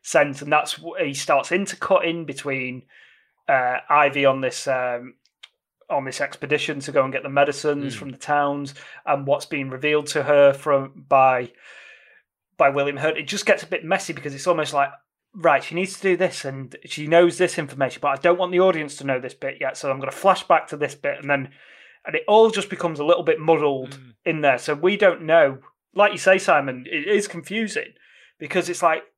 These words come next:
Speaker 1: I'm trying to now think in my head the chronology. Well, obviously she knows that she's been told that the monsters don't exist, but does she think that he's wrong or that it's actually a person out there?
Speaker 2: Yeah.
Speaker 1: From the moment that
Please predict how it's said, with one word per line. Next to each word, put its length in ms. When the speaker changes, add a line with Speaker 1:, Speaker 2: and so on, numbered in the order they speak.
Speaker 1:
I'm 200
trying 180
to 80
now 280
think 360
in 80
my 220
head 400
the 100
chronology. 600
Well, 180
obviously 420
she 20
knows 400
that 300
she's 160
been 120
told 260
that 120
the 60
monsters 320
don't 220
exist, 320
but 180
does 140
she 400
think 200
that 120
he's 540
wrong 600
or 340
that 300
it's 260
actually 400
a 60
person 460
out 180
there? 340
Speaker 2:
Yeah. 260
Speaker 1:
From 220
the 80
moment 480
that 160